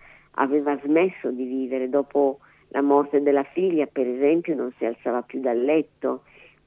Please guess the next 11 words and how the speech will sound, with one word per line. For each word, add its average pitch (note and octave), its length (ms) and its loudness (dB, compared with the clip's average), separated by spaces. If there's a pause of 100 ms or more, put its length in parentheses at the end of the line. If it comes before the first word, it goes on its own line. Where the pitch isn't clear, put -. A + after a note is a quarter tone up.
restava C3 500 0
a - 20 2
letto C3 320 -2
tutto - 300 -8
il C#3 100 0
giorno, D3+ 480 2 (140)
e D#3+ 260 4
lei C#3+ 420 4
così D3 460 -2 (400)
amante D3 600 2
del C3+ 220 -4